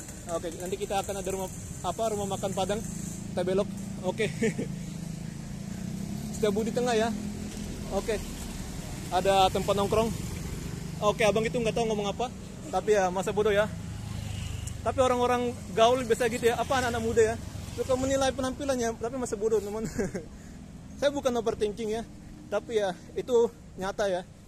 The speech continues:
Mereka gitu. <laughs> Oke, banyak orang-orang nongkrong sini. Ya, kita sederhana ya. Tapi ya, saya, menurut saya kalau ada orang kayak gitu, kita kayak artis lah ya, teman-teman ya.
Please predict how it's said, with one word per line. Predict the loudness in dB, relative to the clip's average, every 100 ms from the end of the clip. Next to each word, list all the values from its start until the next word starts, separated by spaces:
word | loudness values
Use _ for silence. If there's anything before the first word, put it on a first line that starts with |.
| -20 -20 -16
Mereka | -8 -6 -2 -2
gitu. | -2 -4 -6 -8
<laughs> | -6 -4 -4 -6 -10 -20 -20 -20 -20 -20 -20 -18 -8
Oke, | -8 -6
banyak | -6 -6 -6 -8
orang-orang | -6 -6 -6 -8
nongkrong | -8 -8 -8
sini. | -8 -10 -10 -16 -20 -20 -20 -20 -20 -20 -20 -20 -20 -20 -20 -18 -18 -18 -20 -20 -20 -20 -18
Ya, | -14 -12
kita | -8 -6 -6
sederhana | -6 -6 -4 -6
ya. | -8 -12 -14 -20 -20 -20 -20 -20 -20 -20 -20 -20 -20 -14
Tapi | -10 -4 2
ya, | 2
saya, | 2 2 2
menurut | 2 0
saya | 0 0
kalau | 0 -2
ada | 0
orang | 0
kayak | -2 -2
gitu, | -2 -4
kita | -6 -8
kayak | -6 -6 -6
artis | -8 -6
lah | -6
ya, |
teman-teman | -6 -8 -10
ya. | -10